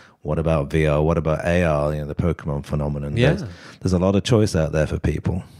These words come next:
Speaker 2: Yeah, I mean, I, I struggle with it all the time when I get home and I think, "I, I, I need to play something," but there's
Speaker 1: Yeah. Time is a commodity we're all
Speaker 2: Time.
Speaker 1: short of.
Speaker 2: Yeah.
Speaker 1: As I said, that's why, you know,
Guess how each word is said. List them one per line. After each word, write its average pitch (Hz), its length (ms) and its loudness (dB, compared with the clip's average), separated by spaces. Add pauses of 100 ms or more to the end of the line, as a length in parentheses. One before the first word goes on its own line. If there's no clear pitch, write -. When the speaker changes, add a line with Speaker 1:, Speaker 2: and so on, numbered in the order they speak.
(380)
Speaker 2:
Yeah, 98 300 0
I 107 60 2
mean, 107 100 2
I, 107 80 4 (280)
I 85 60 -8 (580)
struggle - 440 -2
with 98 160 4
it 98 80 4
all 95 120 2
the 95 100 4
time 101 300 2
when 90 100 0
I 87 80 2
get 87 180 0
home 90 220 0
and 87 80 -2
I - 20 -6
think, 90 180 -2
"I, 87 140 0 (460)
I, - 100 -6 (420)
I - 160 -6
need 101 280 0
to 92 60 2
play 101 200 2
something," 87 360 0
but - 100 -4
there's 82 180 4
Speaker 1:
Yeah. 87 140 -6 (120)
Time 143 320 4
is 98 80 4
a 101 60 4
commodity 110 480 4
we're 92 140 4
all 107 60 8
Speaker 2:
Time. 98 80 6
Speaker 1:
short 113 340 4
of. 78 200 0 (280)
Speaker 2:
Yeah. 110 300 2
Speaker 1:
As 104 100 2
I 120 100 4
said, 85 80 4
that's 85 240 0
why, 85 240 4
you 90 140 0
know, 80 140 -2